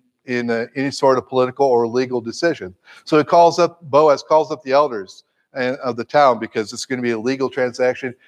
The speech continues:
He calls over the kinsman redeemer. Now, now this is interesting. Uh, if you're reading this in the original languages, you notice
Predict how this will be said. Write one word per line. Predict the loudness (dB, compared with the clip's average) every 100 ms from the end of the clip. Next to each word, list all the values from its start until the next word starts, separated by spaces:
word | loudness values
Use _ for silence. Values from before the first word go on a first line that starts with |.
| _
He | -8
calls | 2 2 4
over | 4 4 2 0 _ _ _
the | -8
kinsman | -2 -2 -2 -6
redeemer. | -6 -6 -6 -4
Now, | -4 -4 _
now | -6 -2
this | -2 -2
is | -6
interesting. | -4 -4 -6 -8 -18 _ _ _ _ _ _ _ -20 -20 _ _ _ 0
Uh, | 2 4
if | 2 4
you're | 4
reading | 2 0
this | -2 -2
in | -4
the | -4
original | -2 -2 -2
languages, | 0 -2 -2 -8 -10 -12
you | -6
notice | 0 0 0 -6